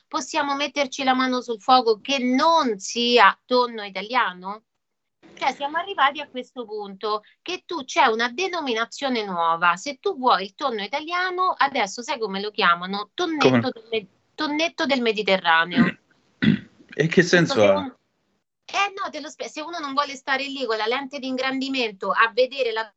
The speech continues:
Speaker 1: zona fao, che poi è scritta tipo carattere, con carattere due, allora tonnetto del Mediterraneo serve a dirti così in maniera immediata, in maniera veloce, che quello è tonno italiano.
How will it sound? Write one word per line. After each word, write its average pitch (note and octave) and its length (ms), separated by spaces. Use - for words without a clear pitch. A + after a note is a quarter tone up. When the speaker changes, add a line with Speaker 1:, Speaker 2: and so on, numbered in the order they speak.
Speaker 1:
zona B3+ 300
fao, B3+ 240
che G3+ 120
poi B3 140
è - 20
scritta A#3 380
tipo A3 200
carattere, A#3 580
con G3+ 180
carattere A3+ 460
due, G#3+ 500
allora B3 500
tonnetto E4 460
del C4 180
Mediterraneo A#3 640
serve C#4 400
a C#4 60
dirti A3 640
così A3+ 360
in G3 80
maniera A3+ 540
immediata, A3 720
in F#3+ 100
maniera A#3+ 420
veloce, G#3 600
che F#4+ 180
quello A#3 240
è A#3 60
tonno G#3+ 280
italiano. E3+ 800